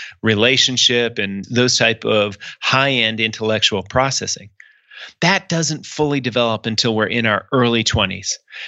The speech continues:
And that's where the courage center lies. So the courage center is this thing called the S G A C C, the subgenial anterior cingulate cortex. And, and that is a newer part of our brain, and it's much weaker.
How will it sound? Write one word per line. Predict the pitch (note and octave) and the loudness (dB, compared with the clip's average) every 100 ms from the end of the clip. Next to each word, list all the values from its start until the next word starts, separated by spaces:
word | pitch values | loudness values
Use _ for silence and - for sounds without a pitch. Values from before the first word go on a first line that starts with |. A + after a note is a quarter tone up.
| - - | -8 0
And | C#3 A#2+ C#3 | 2 4 2
that's | F3+ G3+ C#3+ | 2 -2 -2
where | C3 | -2
the | A2+ | -2
courage | - - D3+ B2+ - | -4 -2 0 2 0
center | A#2 F#2+ F#2 | 0 -4 -6
lies. | F#2 E2+ - - - _ _ - | -8 -10 -8 -10 -10 _ _ -4
So | C#3 | 0
the | A#2+ | 0
courage | - A#3+ C4 | 2 2 2
center | - A#2 G#2+ | 2 2 2
is | G#2 G#2+ | 0 0
this | A2 - | -2 0
thing | A#2 | -2
called | G#2 A2 | 0 -2
the | G2+ F#2+ | 0 0
S | C3 - | 0 0
G | - B2 A#2 | 0 2 2
A | A2 | 0
C | - G#2+ | -2 -2
C, | - G2+ F2+ G2 _ _ | -2 -2 -4 -8 _ _
the | - | -2
subgenial | B2+ A#2 - B2+ D3 D3+ C#3 - | 0 0 2 2 2 0 -2 0
anterior | B2+ B2+ C3+ B2 B2 A2+ | 0 0 0 2 2 0
cingulate | - B2 A#2 A2 - | 0 0 2 0 -2
cortex. | - G#2 - F#2+ G2 - - _ - - - - - | -2 0 0 -4 -4 -6 -6 _ -20 -18 -18 -12 -2
And, | C#3+ B2 A#2 | 0 0 -2
and | D3 C3 B2 | -2 0 2
that | D3 G3 F#3 | 2 2 0
is | D3 - - | 0 -2 -2
a | |
newer | B2+ A2+ D3 G3 | -2 0 2 2
part | F#3+ D3+ C3+ | 0 0 0
of | B2 | 0
our | A2+ | -2
brain, | G#2 A2 A2 - | 0 0 0 0
and | A#2+ | -2
it's | A2 | 0
much | G#2+ A#2 F#3+ G3 - | 0 2 2 0 -2
weaker. | C3+ D#3 A#2 F#2+ | -2 -2 -2 -8